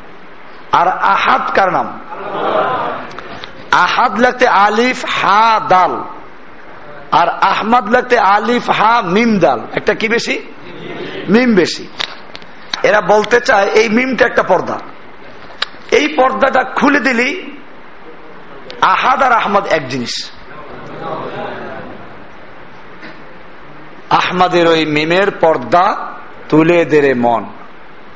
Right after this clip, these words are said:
মিমের পর্দাটা উড়াই দাও, দেখবি সেথায় করছে বিরাজ আহাদ নিরঞ্জন।" দেখবো এই আহাদ মাদের মধ্যেই আহাদ আছে। এই লোকগুলোও কিন্তু আল্লাহকে ভালোবাসে, আল্লাহকে ডাকে,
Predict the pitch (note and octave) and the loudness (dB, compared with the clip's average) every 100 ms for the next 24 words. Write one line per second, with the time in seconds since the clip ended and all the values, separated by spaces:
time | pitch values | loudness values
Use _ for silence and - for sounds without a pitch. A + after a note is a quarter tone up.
0 | - - - - D#3+ G3+ G#3+ F#3+ F#3 E3+ | -18 -18 -14 0 4 4 4 2 2 2
1 | G3 F#3+ G3 C#3 - - - - - B2+ | 2 4 2 0 -4 -10 -14 -14 -14 0
2 | C#3+ E3+ D3 E3+ D#3+ D#3 D3+ D3 - D3+ | 2 4 4 4 2 2 2 2 2 2
3 | D3 - C3+ A#2+ C#3+ D#3+ E3 - A#2+ - | 2 0 0 2 4 4 2 0 0 0
4 | C3+ A#2+ A2+ G#2 G#2 - - - - - | -2 -2 -2 -2 -6 -10 -12 -14 -14 -16
5 | - - - - D3 F3 F3+ G#3+ - F#3 | -16 -16 -16 2 4 4 4 4 4 4
6 | A3 A3+ A3+ B3 C4 C4 A#3+ - C4 B3 | 2 2 4 4 4 2 0 0 0 2
7 | F3+ F#3 D3+ - - - - - - - | 2 2 0 -4 -8 -12 -16 -18 -18 -18
8 | - - - - - - - - - - | -18 -18 -18 -18 -18 -18 -18 -18 -18 -18
9 | - - - - - - - - D#3 F#3 | -18 -18 -18 -18 -18 -16 -4 2 4 4
10 | E3+ A3+ A#3+ A#3+ A3+ A3 F#3 F#3 F#3+ F#3 | 4 4 4 2 0 2 4 4 2 2
11 | C#3+ C#3+ A2+ - - - - - - - | 2 2 -2 -6 -12 -16 -18 -18 -18 -18
12 | - - - - - D#3+ F3+ F#3 D#3 D3 | -18 -18 -18 -4 0 2 2 4 2 0